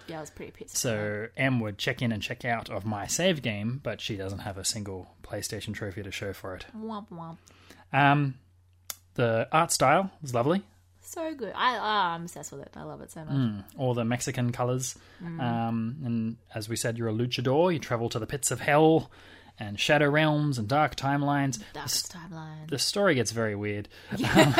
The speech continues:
Speaker 2: Um, <laughs> it's, and, and I'm not even gonna try to <laughs> explain it at this point. Um, and so, yeah, how long did it take us? Five to eight hours?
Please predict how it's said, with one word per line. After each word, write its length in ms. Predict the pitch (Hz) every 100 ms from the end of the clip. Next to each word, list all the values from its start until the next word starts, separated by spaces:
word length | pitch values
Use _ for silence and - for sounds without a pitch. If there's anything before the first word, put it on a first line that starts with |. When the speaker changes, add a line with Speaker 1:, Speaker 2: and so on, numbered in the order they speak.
| 349
Speaker 2:
Um, 1200 | 285 - - - 175 - 190 - - - 233 - 180 - 214 - - - 285 - - -
<laughs> 120 | - - - - -
it's, 420 | - - - - - - - - -
and, 220 | 170 165 170
and 180 | 156
I'm 100 | 147
not 120 | 147 127
even 120 | 110
gonna 160 | 107
try 220 | 104 120 131
to 80 | -
<laughs> 40 |
explain 460 | - - 110 - 202
it 260 | 202 - - - - - -
at 140 | 135 123
this 180 | 123
point. 300 | - 131 117 - - - -
Um, 460 | 143 143 143 143 131 - _ - -
and 160 | 143
so, 320 | - 151 151 156 _ - -
yeah, 300 | - - -
how 380 | - - -
long 140 | 165 117
did 40 |
it 60 | 101
take 120 | 113 120
us? 140 | -
Five 440 | - 156 143 127 -
to 120 | 139
eight 120 | 139
hours? 320 | 139 143 147